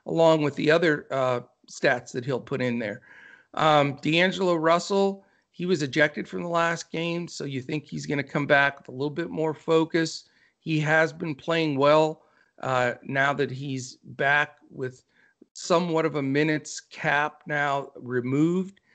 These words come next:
So D'Angelo's in play. Anthony Edwards has been great. Um, you know, he's trying for a late push for a long shot rookie of the year. I think,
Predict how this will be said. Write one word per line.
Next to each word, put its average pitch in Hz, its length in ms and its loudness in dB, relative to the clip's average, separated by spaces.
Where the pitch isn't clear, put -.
So 131 240 0
D'Angelo's 165 800 2
in 180 140 0
play. 175 480 4
Anthony 180 500 0
Edwards 165 380 0
has 135 140 -8
been 135 240 -4
great. 139 480 2
Um, 123 580 0
you 123 120 -6
know, 120 100 -4
he's 135 300 -4
trying 147 400 4
for - 160 -4
a 131 80 2
late 135 400 -2
push - 460 0
for 131 720 2
a 123 240 -4
long 147 320 2
shot 135 340 2
rookie 139 340 -6
of 123 60 -8
the 135 60 -8
year. 151 560 4
I - 280 -20
think, 143 220 -4